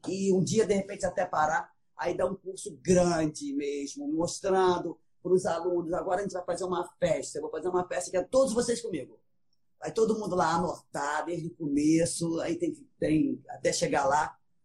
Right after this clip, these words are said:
tem que demorar um pouquinho, né? Um ano no mínimo.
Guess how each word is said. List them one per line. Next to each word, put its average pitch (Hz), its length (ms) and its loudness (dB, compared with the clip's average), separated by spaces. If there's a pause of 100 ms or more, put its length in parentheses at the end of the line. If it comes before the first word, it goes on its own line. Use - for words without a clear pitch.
(360)
tem 151 140 -2
que 151 480 4
demorar 151 320 2
um 143 60 -2
pouquinho, 117 460 -4
né? 143 280 -2 (140)
Um 160 220 8
ano 135 220 4
no 131 60 4
mínimo. 117 460 2